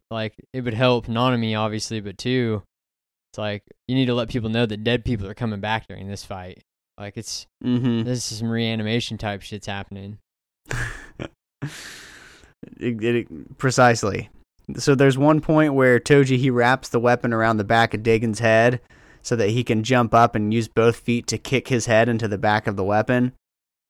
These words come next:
Speaker 2: That part was pretty cool. Nanami turns to Fushiguro and basically tells him, "Can you hold out a little, a little bit longer? We're gonna have to place our bets on this guy," even though they don't know which side he's on,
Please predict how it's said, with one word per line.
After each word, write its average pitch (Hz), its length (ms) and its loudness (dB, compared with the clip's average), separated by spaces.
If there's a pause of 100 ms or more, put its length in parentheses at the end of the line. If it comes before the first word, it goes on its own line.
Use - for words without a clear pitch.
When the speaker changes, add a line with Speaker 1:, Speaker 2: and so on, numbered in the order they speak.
Speaker 2:
That 117 180 2
part 123 160 6
was 110 120 -2
pretty 113 180 -2
cool. 113 460 4 (540)
Nanami 131 440 6
turns 131 320 2
to 120 120 -6
Fushiguro 120 760 6
and 110 100 0
basically 117 380 4
tells 117 260 4
him, 107 180 0
"Can 117 180 -2
you 113 80 0
hold 117 200 4
out 113 160 6
a - 40 0
little, 113 440 2 (100)
a 123 80 2
little 123 240 4
bit 113 180 -2
longer? 113 560 2 (920)
We're 123 140 2
gonna 120 120 2
have 127 180 2
to 110 80 -8
place 120 280 4
our 107 100 2
bets 113 300 2
on 110 100 0
this 104 180 -2
guy," 101 440 0 (1400)
even 123 200 2
though 123 100 2
they 117 100 2
don't 117 120 0
know 113 140 0
which 107 140 -2
side 117 240 4
he's 104 120 0
on, 101 360 -2